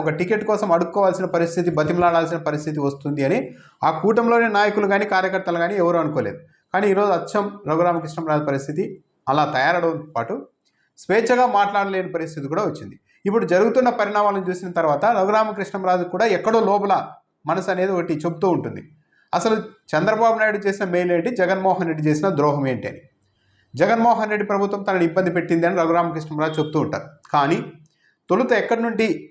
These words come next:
ఆ ఫైర్ మొదలైంది అంటే రఘురామకృష్ణరాజే. జగన్మోహన్ రెడ్డి ఏమో ఎంపీ టికెట్ ఇచ్చారు, వైసీపీ తరపున గుర్తు మీద ఆయన గెలిచారు, లేదు నా సొంత బలంతో గెలిచానని రఘురామకృష్ణరాజు చెప్తూ ఉంటారు, కానీ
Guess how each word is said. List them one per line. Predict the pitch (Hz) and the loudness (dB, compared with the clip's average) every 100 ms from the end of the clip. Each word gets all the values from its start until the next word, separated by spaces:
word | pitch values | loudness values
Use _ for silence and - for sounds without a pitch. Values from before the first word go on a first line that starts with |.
| _ 147 | _ -2
ఆ | |
ఫైర్ | 151 180 190 | 0 0 0
మొదలైంది | 180 180 180 165 | 0 0 0 0
అంటే | 151 151 | -2 -2
రఘురామకృష్ణరాజే. | 269 226 226 196 160 156 139 110 98 - _ _ | -2 0 0 0 -4 -8 -6 -6 -6 -18 _ _
జగన్మోహన్ | 123 175 202 214 202 190 | -2 0 2 2 2 0
రెడ్డి | 180 | 0
ఏమో | 190 196 | 0 0
ఎంపీ | 175 185 | 0 0
టికెట్ | 185 185 175 | 0 0 -2
ఇచ్చారు, | 175 180 202 233 - - | 0 0 0 -4 -10 -2
వైసీపీ | 160 160 165 | 0 2 0
తరపున | 160 160 180 190 143 | 0 -2 0 0 0
గుర్తు | 156 160 | 0 2
మీద | 165 | 2
ఆయన | 160 151 | 2 2
గెలిచారు, | 135 123 139 - - | 0 0 0 -2 0
లేదు | 143 180 | 2 2
నా | 160 156 | 2 0
సొంత | 143 143 | -2 -2
బలంతో | 160 160 151 | -2 -2 -4
గెలిచానని | 147 139 147 147 139 | -4 -4 -4 -2 -2
రఘురామకృష్ణరాజు | 131 143 135 - 135 127 127 | 0 0 -2 -6 -2 -2 -2
చెప్తూ | 113 139 | -2 -2
ఉంటారు, | 117 117 | 0 0
కానీ | 127 | 0